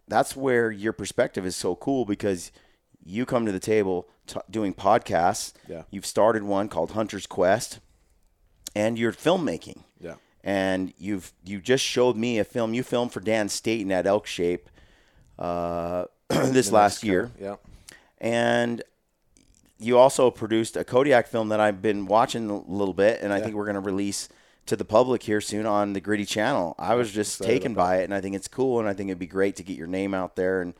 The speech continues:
Speaker 2: Yeah.
Speaker 1: share it.
Speaker 2: Stoked, yeah.
Speaker 1: And I'm impressed, folks.
Speaker 2: Thanks,
Speaker 1: I'm
Speaker 2: man.
Speaker 1: impressed with Hunter's work and, uh, his, his ability to do the whole package.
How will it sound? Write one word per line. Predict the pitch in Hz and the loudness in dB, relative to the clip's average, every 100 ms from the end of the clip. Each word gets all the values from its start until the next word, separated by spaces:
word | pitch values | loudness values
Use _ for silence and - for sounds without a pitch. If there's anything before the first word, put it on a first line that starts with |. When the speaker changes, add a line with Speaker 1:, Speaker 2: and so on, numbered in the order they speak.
| - | -8
Speaker 2:
Yeah. | 95 98 | -8 -6
Speaker 1:
share | - 104 131 | -2 2 4
it. | 82 | 2
Speaker 2:
Stoked, | - 98 - | -2 -6 -6
yeah. | 95 101 98 _ _ | -10 -10 -10 _ _
Speaker 1:
And | - 95 98 95 95 95 - | -6 -2 0 0 0 -2 0
I'm | 127 | 2
impressed, | 190 160 156 - - - _ _ _ _ | 4 4 4 2 -12 -20 _ _ _ _
folks. | - 90 98 | -2 -2 0
Speaker 2:
Thanks, | 120 | 0
Speaker 1:
I'm | 131 | 0
Speaker 2:
man. | 139 | 2
Speaker 1:
impressed | 135 135 - | 4 4 4
with | 120 110 | 2 2
Hunter's | 120 117 110 95 | 2 0 -2 -4
work | 104 120 147 - - _ _ _ _ | 2 4 4 -2 -20 _ _ _ _
and, | - 104 98 92 | -2 0 0 0
uh, | 90 85 | 0 0
his, | 95 117 98 90 - | -2 -2 -4 -8 -8
his | 113 | -6
ability | 95 131 147 107 101 | 2 2 4 0 -2
to | - | -6
do | 87 113 117 | -6 -4 -2
the | 107 | 2
whole | 113 | 0
package. | 117 107 - - - | 0 -4 -4 -14 -16